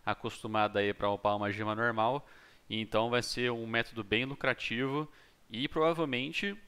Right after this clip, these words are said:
é, o preço desse mapa vai aumentar, então fiquem ligados aí quanto a essa mudança.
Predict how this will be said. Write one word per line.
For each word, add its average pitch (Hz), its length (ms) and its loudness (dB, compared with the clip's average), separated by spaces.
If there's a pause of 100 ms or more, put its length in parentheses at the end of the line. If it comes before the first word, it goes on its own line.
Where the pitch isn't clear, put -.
(120)
é, 110 400 2
o 123 80 -6
preço 117 280 -2
desse 127 180 -4
mapa 120 240 2
vai 117 140 4
aumentar, 131 580 2
então 120 300 -2
fiquem 127 280 -6
ligados 117 440 0
aí 113 180 0
quanto 117 260 -6
a - 20 -2
essa - 140 -2
mudança. 98 480 -6